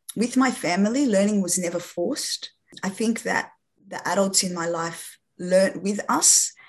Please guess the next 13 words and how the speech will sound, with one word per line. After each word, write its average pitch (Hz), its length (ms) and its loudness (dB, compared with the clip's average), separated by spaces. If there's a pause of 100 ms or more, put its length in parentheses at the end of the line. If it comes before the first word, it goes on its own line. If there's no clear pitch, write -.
(120)
and 196 160 2
showed 190 360 2
us 165 420 4
that 180 260 -2
learning 196 500 0
was 180 220 2
something 185 520 -4
that 175 340 -4
helps 208 460 4
you 175 160 -4
to 170 540 -4 (400)
contribute, 185 880 0
to 165 440 4